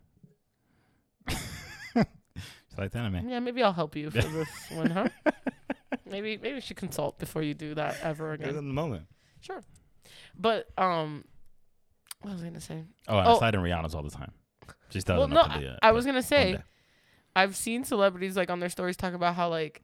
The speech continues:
Speaker 2: they opened, like, they'll be like, "Oh, this guy," like, the persistent works is what I'm trying to get at.
Speaker 1: Yeah,
Speaker 2: Is
Speaker 1: yeah.
Speaker 2: that sometimes, like, they'll be like,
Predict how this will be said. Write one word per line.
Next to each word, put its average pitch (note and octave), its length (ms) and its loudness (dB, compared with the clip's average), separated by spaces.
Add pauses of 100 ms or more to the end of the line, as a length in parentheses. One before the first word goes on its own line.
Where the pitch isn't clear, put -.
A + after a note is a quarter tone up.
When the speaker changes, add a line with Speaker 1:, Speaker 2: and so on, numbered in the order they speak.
(120)
Speaker 2:
they F3 220 -4
opened, E3 460 -4 (220)
like, F3+ 180 -2
they'll F3+ 100 0
be F3 80 -2
like, F3 180 2
"Oh, F#3+ 160 8
this F3 140 -2
guy," E3 240 4 (880)
like, F#3+ 240 -2 (540)
the F#3+ 200 2
persistent F#3+ 520 -2
works - 320 -8
is D#3+ 140 -8
what D#3+ 100 -2
I'm D#3+ 80 -4
trying - 180 -8
to E3 60 -12
get E3 120 -6
at. G2 160 -6
Speaker 1:
Yeah, A#2 80 2
Speaker 2:
Is B2 100 0
Speaker 1:
yeah. F#3 80 2
Speaker 2:
that F3+ 80 -4
sometimes, F#3 400 0
like, F3 200 0
they'll F#3 120 2
be E3+ 120 0
like, D#3+ 260 0